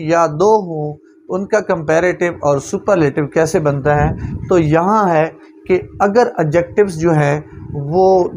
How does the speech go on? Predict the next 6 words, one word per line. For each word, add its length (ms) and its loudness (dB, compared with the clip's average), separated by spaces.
दो 240 4
से 340 -2
ज़्यादा 420 0
सिलेबल्स 640 -2
हैं 200 0
तो 80 2